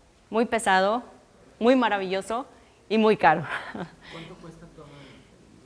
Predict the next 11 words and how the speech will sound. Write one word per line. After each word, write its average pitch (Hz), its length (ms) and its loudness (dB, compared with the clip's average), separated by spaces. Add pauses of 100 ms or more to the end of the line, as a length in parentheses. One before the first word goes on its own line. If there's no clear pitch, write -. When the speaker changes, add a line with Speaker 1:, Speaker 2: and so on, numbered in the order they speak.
(240)
Speaker 1:
To-, - 240 4
eh, - 180 -2
es 269 220 2
que 320 100 2
depende 247 540 2
de 196 400 4
los 185 320 2
accesorios, 180 640 -4
pero 185 380 0 (1500)
completo, 277 760 4 (840)
unos, 233 840 -2